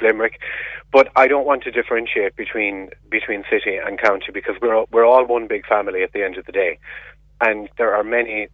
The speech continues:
there are many challenges to bear here. You see, like, forward bookings would be agreed a couple of years in advance.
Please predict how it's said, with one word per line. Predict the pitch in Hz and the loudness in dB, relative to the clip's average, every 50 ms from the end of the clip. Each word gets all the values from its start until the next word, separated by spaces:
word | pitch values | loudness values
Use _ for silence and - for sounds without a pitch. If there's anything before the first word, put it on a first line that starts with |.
| - - | -6 -2
there | 107 104 | 0 0
are | 104 | 0
many | 110 113 107 107 101 | 0 0 -2 -2 -2
challenges | - 113 101 98 92 90 101 95 92 - - - | 2 2 2 2 2 -6 -10 -16 -16 -16 -20 -10
to | - | -4
bear | 104 98 92 92 | -2 -2 -2 0
here. | 85 107 104 98 95 | -2 0 0 0 0
You | 92 98 95 - - | -2 -4 -10 -10 -8
see, | 110 101 95 - _ _ _ - | -8 -8 -8 -12 _ _ _ -8
like, | 98 95 90 - - - - | -6 -6 -6 -8 -14 0 4
forward | 123 113 104 104 101 - | 4 4 4 2 0 -2
bookings | 127 120 - 120 117 117 113 - - | -2 -2 0 -2 -4 -4 -6 -8 -8
would | 113 110 | -10 -8
be | - 110 101 | -8 -8 -8
agreed | 101 98 110 107 104 101 98 | -8 -6 -4 -2 -2 -2 -4
a | - | -2
couple | - 104 - 110 | -4 -4 -4 -4
of | 104 101 | -6 -2
years | 104 104 104 98 | -2 -2 -2 -2
in | 107 | -2
advance. | 104 98 - 110 104 104 104 104 | -4 -2 0 0 0 0 -2 -4